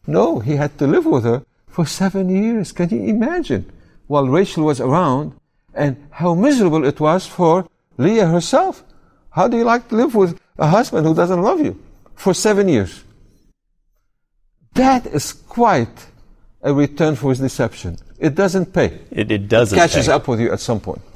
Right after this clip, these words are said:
Speaker 2: You, you're absolutely right. So l-, let's come back. We're, we kinda jumped ahead, and we'll get there again,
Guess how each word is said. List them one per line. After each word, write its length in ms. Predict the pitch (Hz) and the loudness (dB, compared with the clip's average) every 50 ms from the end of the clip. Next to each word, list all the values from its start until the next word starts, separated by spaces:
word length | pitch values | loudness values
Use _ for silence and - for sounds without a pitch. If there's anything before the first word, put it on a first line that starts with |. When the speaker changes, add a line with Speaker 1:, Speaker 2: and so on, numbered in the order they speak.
| - - | -8 -4
Speaker 2:
You, 100 | 98 95 | -2 0
you're 320 | 92 - 98 95 92 90 | 0 0 0 0 0 0
absolutely 720 | - 107 101 104 95 - - 98 90 82 85 82 87 82 | 2 0 0 -2 -4 -4 -2 0 0 0 0 0 0 0
right. 260 | 76 78 73 71 67 - - _ _ _ _ _ _ _ _ _ _ - | 0 0 0 -2 -2 -6 -12 _ _ _ _ _ _ _ _ _ _ -8
So 120 | - - - | -6 -2 -2
l-, 100 | - - | -2 0
let's 220 | - 185 214 - - | 0 -2 -2 -2 -2
come 140 | 277 247 | -2 0
back. 180 | 180 139 131 - | 0 0 0 0
We're, 120 | 151 165 156 | 0 0 0
we 180 | - 123 131 | 0 -2 0
kinda 220 | - 185 202 180 127 | 0 0 0 0 0
jumped 260 | 127 139 127 131 - | 2 0 0 0 0
ahead, 340 | 120 113 113 104 113 107 - | 0 2 2 2 0 -2 -2
and 160 | 127 110 101 | 0 2 2
we'll 100 | 113 131 | 2 2
get 180 | 135 127 147 - | 2 0 -2 0
there 160 | - 127 127 120 | 2 2 2 2
again, 420 | 110 107 113 101 95 95 98 107 | 4 4 4 4 4 2 2 0